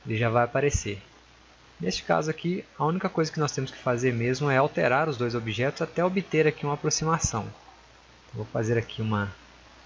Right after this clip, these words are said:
suavização maior, vou puxar um pouquinho pra baixo.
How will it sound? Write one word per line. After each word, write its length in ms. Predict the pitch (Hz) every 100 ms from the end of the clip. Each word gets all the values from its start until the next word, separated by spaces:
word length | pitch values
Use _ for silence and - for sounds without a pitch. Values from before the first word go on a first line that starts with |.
| - -
suavização 720 | - 107 104 104 98 - 107
maior, 560 | 107 107 110 147 160 139
vou 120 | 127
puxar 320 | 113 - 117 104
um 60 |
pouquinho 300 | 113 113 113
pra 140 | 113 104
baixo. 560 | 120 139 147 - -